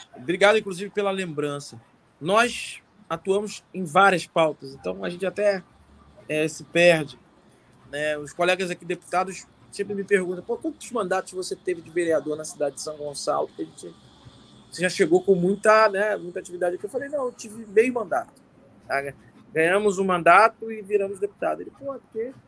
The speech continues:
parece que tem muita coisa." Assim como a gente chegou aqui e parece que tem meses,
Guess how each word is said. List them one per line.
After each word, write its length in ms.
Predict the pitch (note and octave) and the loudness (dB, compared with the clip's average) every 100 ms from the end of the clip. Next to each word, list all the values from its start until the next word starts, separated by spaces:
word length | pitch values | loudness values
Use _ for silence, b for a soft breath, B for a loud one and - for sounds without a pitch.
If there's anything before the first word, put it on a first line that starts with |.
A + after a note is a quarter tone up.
| _ - - - - | _ -20 -20 -12 -2
parece 420 | F#3+ F#3 G#3 - - | 2 2 0 -8 -14
que 200 | A3 G#3+ | -14 -6
tem 100 | A3 | -6
muita 240 | G#3+ A3+ | -6 -6
coisa." 300 | A#3+ G3+ F#3+ | -2 0 -2
Assim 140 | F3 B3 | -4 -4
como 180 | A#3+ A#3+ | 0 0
a 40 | |
gente 180 | G#3+ G#3 | 0 0
chegou 220 | G3 F#3 | 0 0
aqui 300 | F#3 F#3+ F3 - b b - | -2 -4 -6 -8 b b -12
e 60 | D#3+ | 0
parece 340 | F3 F3+ F3 | 6 6 4
que 80 | - | -2
tem 160 | F#3 F3+ | 0 0
meses, 960 | D#3 C#3+ D3+ A3 A#3+ C3 B2 - - | -2 -4 2 6 6 4 -12 -12 -14